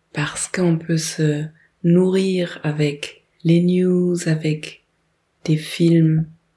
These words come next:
pleins de violence, avec des conflits, ou avec des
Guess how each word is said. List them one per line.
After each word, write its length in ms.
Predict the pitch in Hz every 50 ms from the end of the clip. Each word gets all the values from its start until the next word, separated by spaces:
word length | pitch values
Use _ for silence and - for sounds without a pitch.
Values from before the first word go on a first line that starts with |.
| _ _
pleins 200 | - - 165 165
de 100 | 170 165
violence, 920 | 165 165 165 165 165 165 160 160 160 160 160 156 156 - - - - _ _ _ _ _ _ _ _ _ _ _ _ -
avec 260 | 160 143 147 147 147
des 120 | - 147
conflits, 800 | 151 - 175 180 175 - - 170 170 170 170 165 165 165 170 170 - _ _ _ _ _ -
ou 160 | - 190 190
avec 320 | 190 185 175 170 160 165 165
des 540 | 165 160 160 156 156 151 151 151 156 -